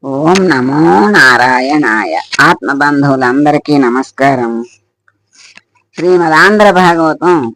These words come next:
నలభై ఏడవ భాగం, చిత్రకేతోపాఖ్యానం. పూర్వకాలంలో చిత్రకేతు అనే వా-, మహ-, అనబడే మహారాజు గారు ఉండేవాడు.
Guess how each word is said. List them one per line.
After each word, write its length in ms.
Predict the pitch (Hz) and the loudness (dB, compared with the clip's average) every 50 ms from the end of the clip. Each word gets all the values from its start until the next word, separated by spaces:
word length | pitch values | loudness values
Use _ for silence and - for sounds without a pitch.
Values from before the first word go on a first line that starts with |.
| _ _ - | _ _ -6
నలభై 420 | 120 127 135 143 156 156 175 156 160 | -4 -2 0 0 0 0 0 0 0
ఏడవ 420 | 143 123 131 139 139 147 143 139 | 0 -2 -2 -2 -2 -2 -2 -2
భాగం, 580 | 131 131 127 120 117 117 120 151 175 165 143 113 - _ _ _ _ _ _ _ _ _ _ _ _ _ _ _ _ - - 220 | -2 -2 -4 -4 -4 -4 -2 -2 -2 -2 -4 -6 -10 _ _ _ _ _ _ _ _ _ _ _ _ _ _ _ _ -8 -2 -2
చిత్రకేతోపాఖ్యానం. 1800 | 208 196 - _ - 220 214 214 208 - 202 190 185 185 165 - 175 170 170 165 156 165 151 139 135 120 - - - 127 120 117 117 117 - - _ _ _ _ - - - - - _ _ _ _ _ _ _ _ _ _ _ _ _ _ _ _ _ _ _ - | -2 -2 -2 _ 0 2 2 2 2 2 2 4 4 4 4 2 2 2 2 2 2 2 2 2 0 -2 -4 -4 -2 -2 0 0 -2 -4 -6 -8 _ _ _ _ -20 -20 -20 -20 -20 _ _ _ _ _ _ _ _ _ _ _ _ _ _ _ _ _ _ _ -6
పూర్వకాలంలో 840 | 170 185 208 240 233 233 196 180 214 202 190 180 175 170 165 160 175 190 | -4 -2 0 2 2 2 2 2 2 2 4 4 4 4 2 2 2 0
చిత్రకేతు 760 | 190 - - 165 143 - - 190 196 196 196 190 185 156 180 | -2 -4 -6 -8 -6 -4 -2 -4 -2 0 0 0 0 2 2
అనే 640 | 180 175 160 160 156 156 156 147 139 139 143 165 175 - | 0 2 2 2 2 0 0 0 -2 -2 0 -2 -2 -2
వా-, 320 | - 135 131 123 123 117 113 | 0 0 0 0 0 -2 -2
మహ-, 520 | 117 110 123 127 127 127 - _ - 95 | -2 -2 -2 -2 -2 -4 -8 _ -4 -2
అనబడే 500 | 120 123 127 135 139 139 139 143 139 131 | 0 0 0 0 0 0 0 -2 -2 -4
మహారాజు 600 | 123 120 113 - 147 170 170 170 165 165 156 143 | -4 -4 -4 -2 0 2 2 4 2 2 0 -2
గారు 240 | 131 131 170 170 165 | -2 -4 -2 0 0
ఉండేవాడు. 540 | 175 151 127 143 147 143 127 120 113 104 | 0 0 0 -2 -4 -4 -4 -6 -8 -10